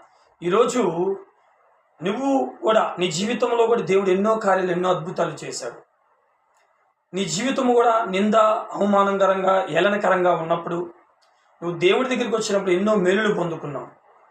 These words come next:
మరి మేలులు పొందుకొని ఆయనకు కృతజ్ఞతగా కలిగి జీవిస్తున్నావా?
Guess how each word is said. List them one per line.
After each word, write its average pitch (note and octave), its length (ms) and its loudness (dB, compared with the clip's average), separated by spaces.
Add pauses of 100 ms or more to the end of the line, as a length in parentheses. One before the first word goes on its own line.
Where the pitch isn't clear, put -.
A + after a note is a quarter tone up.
(840)
మరి G3+ 120 0
మేలులు A#3 380 0
పొందుకొని G#3+ 840 -2 (1160)
ఆయనకు F#3 360 -2
కృతజ్ఞతగా B3+ 560 0
కలిగి A3 260 -2
జీవిస్తున్నావా? F#3+ 800 -2